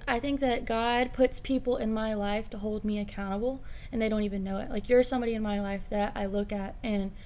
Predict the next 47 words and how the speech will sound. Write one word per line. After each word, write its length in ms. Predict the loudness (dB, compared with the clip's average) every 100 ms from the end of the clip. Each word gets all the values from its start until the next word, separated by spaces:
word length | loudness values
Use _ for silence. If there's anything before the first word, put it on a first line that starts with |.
| -10 -8 0
because 280 | 2 4 4
of 80 | 4
the 140 | 4
actions 420 | 4 2 0 0
that 120 | 0 0
you 140 | -2
take, 240 | 0 0 0
I'm 180 | 0 0
able 200 | 0 0
to 100 | 0
walk 280 | 0 -2 -2
in 60 |
those 180 | -2 -4
steps. 240 | -6 -2
Even 160 | -2 0
though 80 | 0
you're 180 | 0 2
younger 320 | 4 4 2
than 160 | 0
me, 180 | -2 -2
I'm 200 | -2 -2
still 180 | -2 0
able 240 | 2 0
to 140 | -2 -2
follow 420 | 2 2 2 0
in 100 | -2
those 160 | -2 -2
steps, 380 | -4 -4 -6 -10 -10 -10 -6
you 80 | 0
know? 260 | 2 2 -2 -2
Um, 420 | 0 2 2 0 2
your 120 | 2
boundaries, 460 | 2 0 -2 -2 -4
for 100 | -4
instance, 460 | -4 -4 -4 -2
are 80 | -4
something 380 | -4 -6 -4 -4
that 100 | -4
I 140 | -2
look 220 | -2 -2 -2
at, 180 | -2
and 100 | -2
as 200 | -2 -2
I 80 | -2
don't 240 | -2 -2 -2
take 200 | -2 -2
them 260 | -2 -2